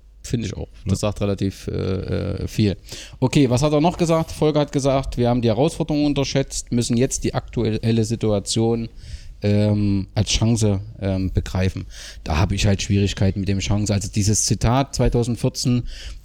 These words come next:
Speaker 1: kann man auch noch googeln, dass er ihm gesagt hat, es ist, äh, heute die letzte Chance für die B S G Wismut Gera, wenn's jetzt nicht klappt,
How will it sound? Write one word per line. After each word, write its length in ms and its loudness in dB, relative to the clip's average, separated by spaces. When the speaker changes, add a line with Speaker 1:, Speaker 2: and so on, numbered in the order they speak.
Speaker 1:
kann 140 2
man 100 2
auch 80 2
noch 180 0
googeln, 540 2
dass 140 0
er 160 4
ihm 100 2
gesagt 320 2
hat, 140 0
es 280 -4
ist, 40 -12
äh, 240 -8
heute 240 2
die 80 2
letzte 320 0
Chance 320 -2
für 100 -2
die 80 0
B 140 0
S 100 0
G 100 -2
Wismut 260 -4
Gera, 220 0
wenn's 180 -2
jetzt 180 -2
nicht 120 -4
klappt, 300 -4